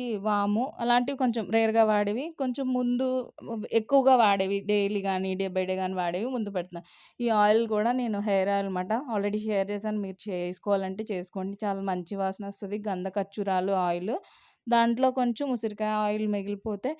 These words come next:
అది మిక్స్ చేస్తాను అనమాట. ఇంకా ఆయిల్ అయిపోతే ఇంకా ఆయిల్ అయిపోతది. ఇంకా మళ్ళీ కొత్త హెయిర్ ఆయిల్ తయారు చేసుకోవాలి. అది కూడా చేసుకుంటాను నేను. తర్వాత షేర్ చేస్తాను ఈ వీడియో కూడా. ఇక్కడ అన్నీ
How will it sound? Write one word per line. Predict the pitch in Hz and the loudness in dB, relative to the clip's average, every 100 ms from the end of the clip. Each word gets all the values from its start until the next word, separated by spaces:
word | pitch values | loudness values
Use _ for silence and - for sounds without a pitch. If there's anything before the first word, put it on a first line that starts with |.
| - _ _ | -12 _ _
అది | 196 208 | -2 0
మిక్స్ | 220 190 - | -2 -4 -6
చేస్తాను | 240 214 - 196 | -4 -4 -4 -8
అనమాట. | 185 170 175 - | -8 -8 -10 -6
ఇంకా | 202 196 196 190 - | -6 -2 0 0 0
ఆయిల్ | 175 185 196 | 0 2 2
అయిపోతే | 208 202 208 226 | 0 0 -2 0
ఇంకా | 247 226 | -2 0
ఆయిల్ | 208 208 214 | 2 2 0
అయిపోతది. | 202 196 202 185 220 403 - - _ _ _ - | -4 -6 -8 -6 -6 -6 -10 -20 _ _ _ -6
ఇంకా | 220 220 | -2 2
మళ్ళీ | 214 208 208 226 | 6 6 6 4
కొత్త | 220 208 208 | 4 2 2
హెయిర్ | 220 208 196 | 2 2 4
ఆయిల్ | 190 208 | 4 4
తయారు | 202 180 190 | 4 4 4
చేసుకోవాలి. | 196 202 - 190 190 233 381 381 - | 0 -4 -4 -2 -2 -2 -4 -6 -8
అది | 190 185 | -4 -2
కూడా | 185 208 339 | 0 0 -2
చేసుకుంటాను | 330 233 - 202 190 185 190 | -2 -4 -2 -6 -2 -2 -2
నేను. | 196 170 196 | -4 -6 -4
తర్వాత | 208 180 165 190 | -2 0 -2 -2
షేర్ | 277 226 185 | -4 -2 -2
చేస్తాను | 185 175 202 185 | -2 -4 -4 -6
ఈ | 170 | -6
వీడియో | 165 165 | -6 -6
కూడా. | 165 170 226 | -6 -4 -4
ఇక్కడ | 226 220 208 | -6 -4 -4
అన్నీ | 196 202 220 247 | -4 -4 -4 -4